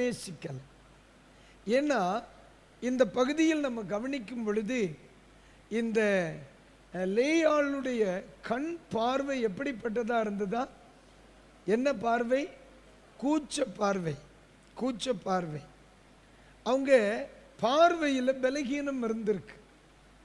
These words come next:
அவங்க சரீரத்துல ஒரு குறைபாடு இருந்துன்னு வைங்களேன், சரீரத்துல குறைபாடு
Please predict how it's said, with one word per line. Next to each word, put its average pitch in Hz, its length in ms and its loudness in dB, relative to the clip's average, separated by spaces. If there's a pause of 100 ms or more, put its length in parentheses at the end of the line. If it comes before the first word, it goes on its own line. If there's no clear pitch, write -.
(340)
அவங்க 254 200 4 (160)
சரீரத்துல 277 720 2 (100)
ஒரு 262 100 -4 (120)
குறைபாடு 262 640 0
இருந்துன்னு 220 360 -2
வைங்களேன், 175 540 -4 (1080)
சரீரத்துல 247 880 2 (100)
குறைபாடு 233 540 -2